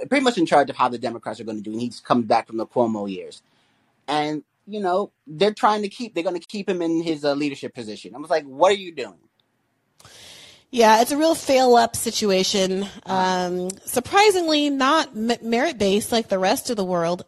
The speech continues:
Speaker 2: L O L. Yeah, I, I, I agree. It's, it's disappointing. Um, it's disappointing. What is there to say?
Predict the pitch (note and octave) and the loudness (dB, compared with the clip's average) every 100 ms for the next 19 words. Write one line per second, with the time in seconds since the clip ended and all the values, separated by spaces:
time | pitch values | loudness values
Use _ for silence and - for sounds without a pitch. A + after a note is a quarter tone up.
0 | _ F3+ E3+ E3+ E3 D#3+ E3+ - _ _ | _ -4 -2 2 2 2 0 -4 _ _
1 | _ _ _ _ _ _ _ _ B3 B3 | _ _ _ _ _ _ _ _ 0 2
2 | A3 B3+ C#4 C4 - C#4 C#4 C#4 A#3+ B3+ | 2 4 6 6 6 4 4 4 4 6
3 | B3+ A3+ G3 F#3+ F#3 A3 G#3+ - - B3+ | 4 2 2 2 2 -2 -2 -4 0 0
4 | - C#4 - A#3 G#3 F#3+ F3+ F#3 F#3 _ | 0 -4 -4 0 0 2 0 -4 -8 _
5 | F#3 F3+ F3 F3 F3+ F#3 F#3 _ _ _ | 0 2 2 0 -4 -8 -12 _ _ _
6 | _ _ _ _ - - A#3 B3 C4 - | _ _ _ _ -20 -4 0 0 -2 -6
7 | - F3+ C3 F3 G3+ G#3 G#3 F#3 F#3+ G3 | -4 -2 -4 -2 2 2 2 0 0 -2
8 | E3 F3 F3+ | 0 -2 -8